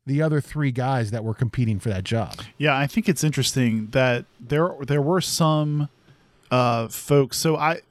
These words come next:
Speaker 2: you know, Scoot, one of my, I, I'm glad Guido posed the question that way, because one reason that I pointed that to you about if you're not happy, then you're just being grumpy. I saw some tweets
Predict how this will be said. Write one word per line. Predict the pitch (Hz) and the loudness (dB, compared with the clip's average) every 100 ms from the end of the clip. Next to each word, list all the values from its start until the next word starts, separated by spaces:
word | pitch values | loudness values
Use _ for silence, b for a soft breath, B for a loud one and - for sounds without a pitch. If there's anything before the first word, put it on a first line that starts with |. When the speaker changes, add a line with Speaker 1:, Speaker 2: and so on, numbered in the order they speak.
| - | -12
Speaker 2:
you | 160 151 | 0 2
know, | 131 120 | 2 0
Scoot, | 113 151 139 120 _ | -2 2 2 2 _
one | 120 135 151 | -4 0 2
of | |
my, | 139 120 110 104 104 _ - _ - | 2 0 -2 -6 -10 _ -20 _ -2
I, | 123 | 0
I'm | 127 123 | 0 2
glad | 123 113 | 2 2
Guido | 113 117 107 104 104 - | 0 0 0 -4 -6 -2
posed | 120 117 - | 0 2 0
the | |
question | - 117 - 107 | -2 0 0 -2
that | 104 | -2
way, | 110 | -2
because | 110 107 120 - B B B B - _ | -2 0 -2 -2 B B B B -20 _
one | 117 127 143 143 | -14 -2 0 2
reason | 143 127 135 | 2 2 0
that | 123 | 2
I | 117 | 0
pointed | 110 139 131 | 0 2 2
that | 117 117 | 0 -2
to | - 117 | -2 0
you | 123 120 | 2 2
about | 104 107 | 0 0
if | 110 - | -2 -2
you're | 113 | -2
not | 123 110 | 0 0
happy, | 120 113 104 | -2 -2 -2
then | 107 | -2
you're | 107 104 | -4 -4
just | 104 - | -6 -6
being | 107 101 | -6 -4
grumpy. | 104 110 113 143 | -2 -2 0 2
I | 135 | 2
saw | - 156 | 2 2
some | - 135 | 2 -2
tweets | - 143 139 - - | 0 2 2 0 -6